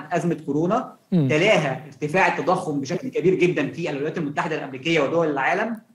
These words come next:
Speaker 1: تلتها الأزمة الروسية الأوكرانية التي أزادت سعر البترول والمواد الطاقة والنقل البحري وزادت الضغط على التضخم في العالم كله.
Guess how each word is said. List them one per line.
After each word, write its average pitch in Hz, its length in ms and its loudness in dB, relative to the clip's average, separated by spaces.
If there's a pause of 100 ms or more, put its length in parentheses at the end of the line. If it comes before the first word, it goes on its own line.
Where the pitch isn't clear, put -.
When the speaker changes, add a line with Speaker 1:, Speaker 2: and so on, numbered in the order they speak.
(280)
Speaker 1:
تلتها 185 400 4
الأزمة 190 640 2
الروسية 156 500 4
الأوكرانية 170 640 0
التي 175 760 -4
أزادت 185 540 2
سعر 190 340 4
البترول 151 460 2
والمواد 151 1120 2
الطاقة 180 600 0 (200)
والنقل 170 400 0
البحري 175 600 2 (200)
وزادت 160 480 2
الضغط 170 420 0
على 165 160 4
التضخم 175 460 -2
في 151 80 -10
العالم 143 340 2
كله. 107 160 -8